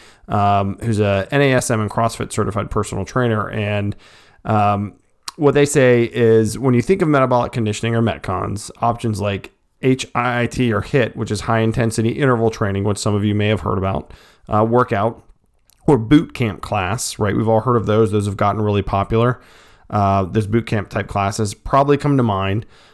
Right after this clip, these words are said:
Uh, Metcon workouts recruit your body's three metabolic systems or pathways. We talked about that, phosphagen, glycolytic, and oxidative. So that's the aerobic piece. They, they changed oxidative for aerobic, like,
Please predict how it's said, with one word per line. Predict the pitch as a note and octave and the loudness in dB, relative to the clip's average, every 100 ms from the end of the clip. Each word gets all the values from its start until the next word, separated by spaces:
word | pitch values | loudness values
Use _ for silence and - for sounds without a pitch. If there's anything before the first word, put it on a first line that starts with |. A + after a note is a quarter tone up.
| - G#2+ | -6 -2
Uh, | |
Metcon | G#2 C3 C#3+ C#3+ | 0 0 0 0
workouts | C#3 C3 B2+ A2+ - | 2 2 2 -2 -2
recruit | G#2+ - C#3+ C3 | -6 0 0 2
your | B2+ | 0
body's | A#2+ A2+ G#2+ | 2 2 0
three | - C3+ C#3 | -2 0 2
metabolic | D3 C#3+ A#2 A2 | 2 2 0 0
systems | - A2 A#2 A2+ | -4 -6 -4 -4
or | A#2+ | -2
pathways. | G#2+ F#2+ A2 G2 | -2 -2 -2 -2
We | G#2+ | -2
talked | A2 G2+ | -2 -2
about | A2 G#2+ | -2 -2
that, | F#2+ G2 - | -2 -2 -4
phosphagen, | - G2+ - G2+ G#2+ | -4 -4 -2 -4 -4
glycolytic, | F#2 F#2+ - G2 G2 G2 - | -2 -2 0 0 0 -4 -10
and | - F2+ | -10 -8
oxidative. | A#2+ D3+ - G2 F2+ F2+ F2+ | -2 -4 -4 -4 -4 -4 -6
So | - F#2+ | -4 -2
that's | G2+ - | -4 -4
the | G2 | -4
aerobic | G2 G2 F#2 - | -2 -2 -2 -6
piece. | F#2 E2+ | -8 -8
They, | - F#2+ | -6 -8
they | - F#2 F2+ | -8 -8 -8
changed | F2 G2 F#2 E2 | -6 -6 -4 -6
oxidative | - G2 - F2+ F2+ F#2 | -4 -6 -4 -6 -4 -6
for | - F2+ | -6 -6
aerobic, | G2 F#2 F2+ F#2 - | -4 -4 -2 -4 -6
like, | F#2+ F2+ - | -6 -6 -10